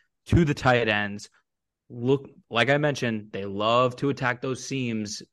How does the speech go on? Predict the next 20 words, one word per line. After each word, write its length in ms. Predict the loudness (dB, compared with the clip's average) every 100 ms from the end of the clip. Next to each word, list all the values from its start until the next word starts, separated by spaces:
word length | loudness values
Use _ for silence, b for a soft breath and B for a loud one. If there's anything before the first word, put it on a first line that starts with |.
| -6
Like 140 | -2
I 60 | 0
said 220 | 2 2
before, 480 | 2 4 4 4 0 b b _
Luke 240 | 0 2 4
Musgrave 600 | 2 2 2 4 2 -2 b b _ 6
over 280 | 8 8 6
thirty-eight 440 | 6 6 4 2
and 100 | -2
a 40 |
half. 320 | -2 -2 -2 -6 _ _ _ _ _
Anytime 380 | -4 0 2 2
touchdown 380 | 2 2 2 -2
is 80 | -6
plus 260 | -6 -6
two 240 | -4 -6 -2
ninety 380 | -2 -2 -2
if 320 | -4 -4 -4 -2
you 120 | -6
feel 460 | -2 0 0 -4